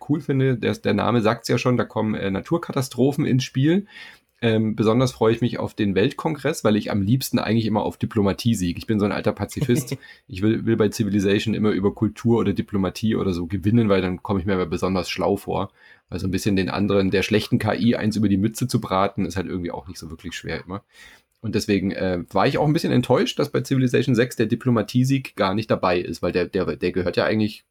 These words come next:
Speaker 1: grundlegend zur Serie, oder? Also ich kann mich nicht erinnern, dass der früher nicht möglich gewesen wäre. Oder diese, oder kam der auch erst später?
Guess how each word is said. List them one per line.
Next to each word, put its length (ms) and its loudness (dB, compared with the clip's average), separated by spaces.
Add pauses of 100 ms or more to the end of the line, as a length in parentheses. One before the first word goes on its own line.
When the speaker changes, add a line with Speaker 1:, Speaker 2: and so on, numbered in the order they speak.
Speaker 1:
grundlegend 580 0
zur 100 2
Serie, 480 2
oder? 220 -2
Also 120 -2
ich 220 -8
kann 140 -2
mich 100 0
nicht 140 -2
erinnern, 280 2
dass 120 0
der 120 0
früher 300 0
nicht 280 0
möglich 340 -2
gewesen 400 -2
wäre. 320 -2 (500)
Oder 200 -2
diese, 360 -4
oder 220 -2
kam 180 -2
der 160 0
auch 140 -4
erst 240 -4
später? 400 -4